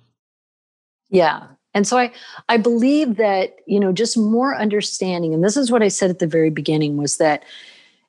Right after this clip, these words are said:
if we have more understanding,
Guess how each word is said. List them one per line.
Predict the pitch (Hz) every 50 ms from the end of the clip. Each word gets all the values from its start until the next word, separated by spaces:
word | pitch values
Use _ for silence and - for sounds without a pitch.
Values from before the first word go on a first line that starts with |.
| _ _
if | - 208 262 247 - -
we | 233 233 226 220
have | - - 233 247 269 277 262 220 185
more | 196 196 202 202 196 190 196 -
understanding, | - 175 175 160 160 151 - - - - - 175 170 165 160 151 131 - - - - - -